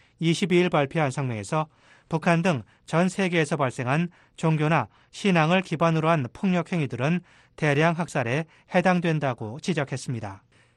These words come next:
국제 기독교 탄압 감시 단체인 오픈도어즈 영국 지부는 유엔이 정한 기념일을 맞아 북한의 노동교화소에 삼 년 동안 갇혔던 여성 기독교 신자의 사례를 소개했습니다.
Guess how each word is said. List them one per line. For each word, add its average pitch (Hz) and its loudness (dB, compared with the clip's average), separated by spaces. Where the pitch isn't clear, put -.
국제 180 2
기독교 180 2
탄압 180 0
감시 156 -2
단체인 151 0
오픈도어즈 160 2
영국 147 0
지부는 147 0
유엔이 175 6
정한 160 4
기념일을 151 2
맞아 151 -2
북한의 165 2
노동교화소에 156 2
삼 - 0
년 180 4
동안 170 0
갇혔던 151 -2
여성 143 2
기독교 165 0
신자의 165 0
사례를 147 -2
소개했습니다. 123 -6